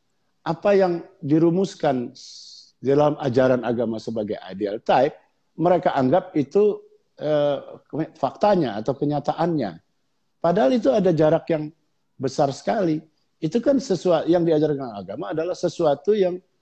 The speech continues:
sebaiknya diupayakan gitu ya. Sebaiknya diwujudkan. Nah, ini, eh, ki-, kira-kira pedoman besarnya, dan pedomannya itu, pedomannya sangat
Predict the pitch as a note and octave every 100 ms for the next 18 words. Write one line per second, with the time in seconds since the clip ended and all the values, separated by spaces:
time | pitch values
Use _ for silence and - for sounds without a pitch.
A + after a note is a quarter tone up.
0 | _ - - C#3 C3 D3 F3 F3 G#3 F3+
1 | C#3+ - B2 F#2+ - D#3 A2 F2+ G2 B2+
2 | _ _ _ - - E3 D3 C#3 D#3 F3
3 | F#3+ F3 D3 C#3 A#2 C#3 B2+ - D3 G#2
4 | E2+ - C#3 D#3 G3 F#3 D#3 E2 - _
5 | B2+ C3 - D3+ - - D#3 D3 F#3+ F#3+
6 | - C#3 C#3+ C#3+ C#3+ C3+ B2+ D#3+ D3 B2+
7 | C#3 C#3+ D#3 D3+ D3+ D#3 E3 E3 F#3+ G3
8 | _ _ _ _ _ _ E3+ D#3 D3+ D#3+
9 | F#3 - - D3 C#3 C3+